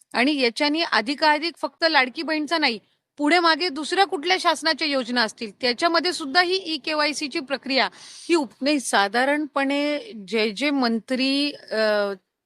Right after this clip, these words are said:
संपर्क मंत्री म्हणून आहेत किंवा जिल्ह्याचे तिथले पालकमंत्री म्हणून आहेत, आता उदाहरणार्थ वाशिम जिल्हा दत्ता मामा पालकमंत्री आहेत, त्यांना त्या लगतचे जे दोन जिल्हे आहेत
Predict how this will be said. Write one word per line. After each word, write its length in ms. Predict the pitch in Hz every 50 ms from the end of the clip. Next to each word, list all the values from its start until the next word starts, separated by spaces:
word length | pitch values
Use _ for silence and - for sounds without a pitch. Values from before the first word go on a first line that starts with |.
| _ _ _ _
संपर्क 540 | - - - 254 240 240 - 311 311 - 320
मंत्री 340 | 302 277 269 240 - 262 247
म्हणून 260 | 240 240 233 226 226
आहेत 280 | 202 180 180 196 175 175 - _ - - - - - _ _ _ _ -
किंवा 540 | - 254 254 240 240 262 269 277 285 294 285 247 220
जिल्ह्याचे 520 | 190 233 233 226 233 262 269 269 - 311 302
तिथले 300 | 233 277 214 - 277 302
पालकमंत्री 680 | 247 269 254 254 254 240 254 254 240 220 247 240 233
म्हणून 260 | 233 226 220 208 202
आहेत, 280 | 185 175 185 170 - 196
आता 180 | - - 233
उदाहरणार्थ 600 | 226 226 220 196 214 233 233 240 247 233 226 -
वाशिम 560 | 254 247 226 208 196 190 - 254 240 240 233 202
जिल्हा 500 | 226 226 220 220 220 220 214 214 208 202 - _ _ _ _ _ - -
दत्ता 240 | 202 190 - - 208
मामा 280 | 202 190 185 190 190
पालकमंत्री 640 | 185 - 196 180 180 180 - 202 196 190 180 202 190
आहेत, 200 | 190 185 185 180 180 _ - - - - _ _ _ _ _ _ _ -
त्यांना 320 | 247 226 226 240 262 269
त्या 240 | 233 - - 269 269
लगतचे 560 | 277 262 254 233 240 285 247 - - 302 285
जे 140 | 226 269 285
दोन 280 | 226 240 254 254 247 226
जिल्हे 280 | 220 233 214 214 208
आहेत 260 | 196 185 175 190 170